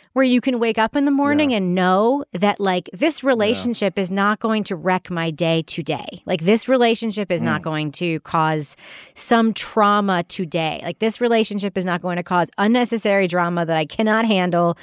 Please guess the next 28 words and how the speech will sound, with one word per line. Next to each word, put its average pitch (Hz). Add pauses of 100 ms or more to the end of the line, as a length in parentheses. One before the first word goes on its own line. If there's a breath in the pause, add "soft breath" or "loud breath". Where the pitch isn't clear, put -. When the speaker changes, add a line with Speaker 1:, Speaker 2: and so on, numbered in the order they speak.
(380 loud breath)
Speaker 1:
today. 180
Like, 180
there 208
is 208
a 202
price. - (420 soft breath)
And 208
I 190
think 262
that 214 (200)
part 233
of 214
the 190
guilt 196
of 190
<laughs> 185
estrangement 190
is, 180 (400 loud breath)
is, 175
like, 170 (100)
is 160
knowing 185
that, -
like, 185
understanding 214
that, 160
like, 165
Speaker 2:
Mm. 110